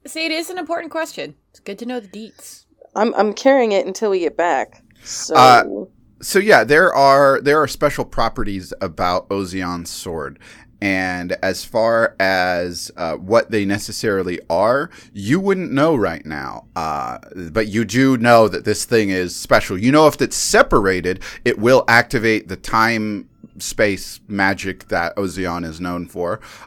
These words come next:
Speaker 3: Uh, but even in its current form, you can tell this is not a normal sword and would probably do some interesting things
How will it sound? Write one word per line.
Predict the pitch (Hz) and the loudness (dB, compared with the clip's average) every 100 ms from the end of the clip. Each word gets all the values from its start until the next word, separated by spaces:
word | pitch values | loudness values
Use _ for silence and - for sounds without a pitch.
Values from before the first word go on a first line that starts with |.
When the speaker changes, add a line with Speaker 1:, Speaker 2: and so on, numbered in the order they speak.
| _ | _
Speaker 3:
Uh, | 95 95 95 | 4 6 4
but | 87 113 | 2 0
even | 175 185 175 | 0 2 2
in | 151 | 2
its | 131 | 0
current | - 143 131 - | -2 2 2 0
form, | - 113 95 | 0 2 2
you | 92 117 | -2 -6
can | - 113 | -4 -6
tell | - 113 104 101 - - - - - | 2 4 4 2 -4 -18 -20 -20 -6
this | - 233 | 2 2
is | 190 165 | 2 6
not | 165 156 | 8 8
a | |
normal | 143 143 143 135 | 6 6 6 2
sword | - 151 135 131 127 - | 0 2 4 4 2 2
and | 117 113 | 0 2
would | 110 - | 0 2
probably | 127 127 123 123 113 | 6 6 6 0 0
do | 120 | 0
some | 117 131 110 110 - - | -2 -2 -2 -4 -10 -6
interesting | 113 110 127 - 127 113 | -4 -4 -6 -4 -6 -4
things | - 101 85 85 - | -2 -2 -2 -10 -8